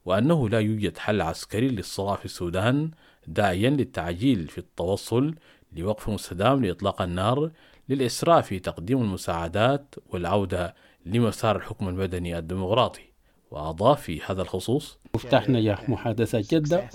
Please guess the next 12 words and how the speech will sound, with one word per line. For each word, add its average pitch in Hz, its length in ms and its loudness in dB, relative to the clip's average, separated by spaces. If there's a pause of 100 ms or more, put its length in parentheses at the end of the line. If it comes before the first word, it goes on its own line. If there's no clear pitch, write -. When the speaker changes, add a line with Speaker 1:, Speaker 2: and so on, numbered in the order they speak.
Speaker 2:
هو 151 140 8
أن 127 240 2
يدخل 123 420 2
الطرفان 113 640 2 (120)
هذه 123 320 6
المحادثات 117 720 0
بحسن 120 420 0
نية، 110 320 4
وأن 107 280 -2
يلتزموا 127 680 4 (460)
بما 113 300 4
يتفقون 110 840 0